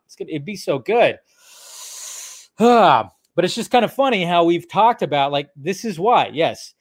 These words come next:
to, one of the reasons why that we were gung-ho about Zack's decision,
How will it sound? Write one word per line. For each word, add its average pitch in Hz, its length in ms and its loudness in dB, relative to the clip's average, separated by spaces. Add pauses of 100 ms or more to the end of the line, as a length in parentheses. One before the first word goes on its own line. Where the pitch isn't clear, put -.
(140)
to, 160 180 0 (720)
one 160 160 -2
of 226 60 2
the 240 80 6
reasons 240 360 -2
why 247 320 4
that 175 140 0
we 196 160 -4
were 175 300 0
gung-ho 220 840 0
about 160 560 -2
Zack's 165 360 -6
decision, 214 460 -10